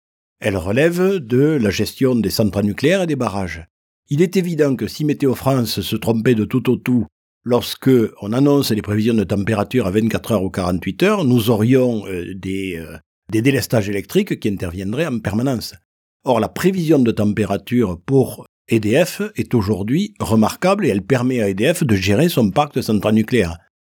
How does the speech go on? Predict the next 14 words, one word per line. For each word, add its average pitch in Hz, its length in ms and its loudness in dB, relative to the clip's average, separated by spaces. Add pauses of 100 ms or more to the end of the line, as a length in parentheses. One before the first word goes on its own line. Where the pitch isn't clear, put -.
(280)
Mais 131 100 2
on - 20 2
peut 135 120 0
prendre 160 240 0
le 131 80 4
même 127 220 4
type 151 300 -2
de 104 480 2
prévision 113 600 2
sur 113 140 -2
la 107 80 4
gestion 101 320 -2
de 104 160 2
l'eau, 143 220 4